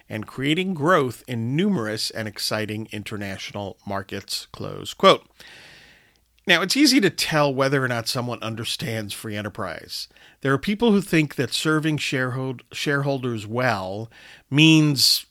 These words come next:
I don't know, like, screwing over <laughs> customers and employees. These are the people who don't get it in terms of how a business actually succeeds. Then there are those who understand that by serving customers well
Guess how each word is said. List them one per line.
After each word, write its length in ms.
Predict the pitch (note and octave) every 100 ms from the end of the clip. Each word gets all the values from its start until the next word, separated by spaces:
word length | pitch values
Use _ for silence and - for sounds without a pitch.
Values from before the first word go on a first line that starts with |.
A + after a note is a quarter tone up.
| -
I 100 | B2+
don't 120 | A2+
know, 80 | G#2+
like, 180 | G#2
screwing 560 | - - - F3 D#3 C#3
over 340 | C#3 C3+ A#2+
<laughs> 0 |
customers 720 | G#2 - C#3 - - E3+ D#3 C#3+
and 100 | B2+
employees. 840 | C3+ - D#3+ C#3+ E3+ A#2 G2+ - - - - - - - _
These 240 | A3 B3 A3+
are 40 |
the 100 | F#3+
people 280 | F#3 D3+ D3
who 120 | C#3+
don't 400 | A2 D#3 C#3 D3 _ _ _ -
get 260 | - C#3+ A2
it 160 | F#2+ - _ _ _ -
in 120 | A#2+
terms 320 | C#3+ C#3 A#2
of 100 | A2+
how 260 | - A#2 A2+
a 60 |
business 500 | G#2 A#2+ G#2+ A#2 G2 -
actually 480 | G#2+ G2+ - G#2 F#2+
succeeds. 720 | - G2+ - E3 C3+ G2+ - - _
Then 380 | G3 B3 C4+ G#3
there 200 | C#3+ D3+
are 80 | C#3
those 420 | C3 B2+ C3 C#3
who 140 | - C3
understand 680 | B2+ B2+ - A#2+ G#2 G#2 A2+
that 140 | G#2+
by 100 | A2
serving 500 | - C#3 C3+ B2+ B2
customers 600 | - A#2+ - A2+ A2 G2+
well 540 | G#2+ B2+ F#2+ A#2 D#3